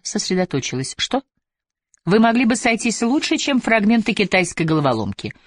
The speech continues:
У тебя прекрасный характер, подходящий возраст, ты красива, умна, образованна, восхитительна в постели, сообразительна, и у тебя достаточно американского налета, чтобы ему не нужно было напрягаться. Горнт выпустил кольцо дыма.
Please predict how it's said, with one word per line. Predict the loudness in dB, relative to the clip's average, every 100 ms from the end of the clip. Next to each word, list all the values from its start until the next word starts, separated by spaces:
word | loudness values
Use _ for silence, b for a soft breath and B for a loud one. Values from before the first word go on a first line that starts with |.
| b b b
У |
тебя | 0 0
прекрасный | 2 2 2 0
характер, | 0 2 2 2 -2 -6
подходящий | -6 -2 -2 -2 -2 -4
возраст, | -4 -4 -2 -2 -4 -4
ты | -4
красива, | -2 -4 -4 -4 -2 0
умна, | -2 -2 -2 0 -2 -6 b b _
образованна, | -2 0 0 0 2 4 4 2 0 B B
восхитительна | B -2 0 0 0 0 0
в | -2
постели, | -2 -4 -4 -4 -2 0
сообразительна, | -2 -2 0 0 0 -2 0 0
и |
у | 0
тебя | 0 2 2
достаточно | 4 2 0 0 0 0 -2 -2 0
американского | 2 2 2 0 -2 -2 2
налета, | 2 2 0 -2
чтобы | -2 0 0
ему | 2 2 2 0 0 -4 _ _ _ _
не | 0 2
нужно | 2 0 -2
было | 0 0
напрягаться. | 0 0 0 0 -4 -6 -6 b b b
Горнт | 2 4 2 0
выпустил | 0 0 0 -2 -2 -2
кольцо | 0 -2 0 -2
дыма. | 0 0 0